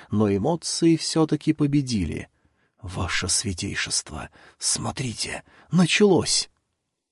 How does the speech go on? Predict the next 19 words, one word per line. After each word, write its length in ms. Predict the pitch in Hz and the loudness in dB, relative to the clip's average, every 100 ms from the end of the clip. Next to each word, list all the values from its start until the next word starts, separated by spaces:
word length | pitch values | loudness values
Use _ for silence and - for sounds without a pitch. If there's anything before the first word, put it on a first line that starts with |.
| _ _ _ _ _ _ _ _ _ | _ _ _ _ _ _ _ _ _
Седьмой 600 | - - 82 98 147 151 | -6 -2 -2 0 4 4
год 340 | 127 139 147 - | 6 6 6 2
правления 680 | 127 117 113 143 135 135 | 0 2 4 4 4 2
Лунаня, 800 | 131 131 135 131 98 80 71 - _ _ | 2 2 2 2 0 -2 -6 -12 _ _
восьмой 580 | 98 104 - 127 127 110 | 0 0 0 0 2 2
день 400 | 95 139 151 139 _ - | 2 2 2 0 _ -4
четвертого 840 | - 151 113 110 107 113 110 107 | 0 2 4 4 4 2 2 2
месяца. 760 | 101 82 - - - 76 - - _ _ _ _ _ | 2 -2 -4 -4 -4 -6 -10 -16 _ _ _ _ _
Прошло 580 | - 73 71 - 139 170 | -4 -4 -2 0 4 4
три 280 | - 143 151 | 4 4 4
дня 320 | 120 120 143 | 4 2 2
с 120 | - | 0
тех 240 | - 90 - | -2 -4 0
пор, 400 | 135 160 147 - | 4 4 2 0
как 220 | 113 - | 0 0
из 140 | 117 101 | -2 0
горячих 580 | 92 131 156 - 117 | 0 2 0 -2 -4
источников 840 | 104 - - 170 - 156 156 151 - | -4 -2 0 0 0 -2 2 0 0
Андянхоу 880 | - 123 98 90 85 - 170 165 | -4 -2 0 -2 -2 2 4 4